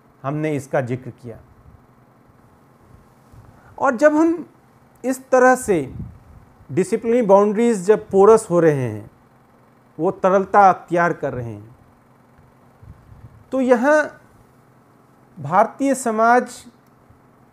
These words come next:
की अनेक विशिष्टताएं, जैसे धार्मिकता का बात है, रंजीत गुहा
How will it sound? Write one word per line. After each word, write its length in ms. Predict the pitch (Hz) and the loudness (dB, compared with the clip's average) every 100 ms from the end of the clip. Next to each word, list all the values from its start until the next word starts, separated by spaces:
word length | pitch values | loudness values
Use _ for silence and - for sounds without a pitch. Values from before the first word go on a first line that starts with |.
| _ _ _ _ _ | _ _ _ _ _
की 120 | 254 | -10
अनेक 420 | 247 220 247 277 208 | -6 -4 -2 -2 -4
विशिष्टताएं, 880 | 190 - 202 - - 170 160 120 107 - _ _ _ _ _ _ _ _ _ _ - | -8 -6 -10 -10 -4 -2 -2 -4 -10 -20 _ _ _ _ _ _ _ _ _ _ -6
जैसे 340 | 165 247 269 | -2 0 0
धार्मिकता 680 | 196 156 196 214 226 - 226 | 0 2 2 2 -4 0 0
का 180 | 220 196 | 2 0
बात 320 | 151 131 - | 0 -2 -4
है, 140 | - - _ _ - - _ _ _ _ _ _ _ _ _ _ _ _ _ | -14 -20 _ _ -20 -20 _ _ _ _ _ _ _ _ _ _ _ _ _
रंजीत 360 | 147 170 196 214 | -6 -4 -4 -6
गुहा 480 | 190 196 190 190 190 | -4 4 6 4 0